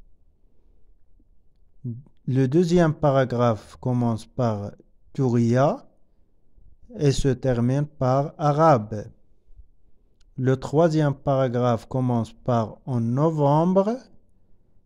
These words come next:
et se termine par « souverain ».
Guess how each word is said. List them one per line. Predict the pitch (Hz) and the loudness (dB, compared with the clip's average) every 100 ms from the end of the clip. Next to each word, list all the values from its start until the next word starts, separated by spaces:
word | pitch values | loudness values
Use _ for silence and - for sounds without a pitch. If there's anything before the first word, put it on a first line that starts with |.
| - | -10
et | 139 | -6
se | 120 160 | -2 -2
termine | - 127 117 147 156 | 0 0 0 0 -4
par « | - 131 135 156 175 - | -2 0 2 -2 -6 -16
souverain ». | - - 147 123 127 131 104 | -20 -6 -2 0 2 2 0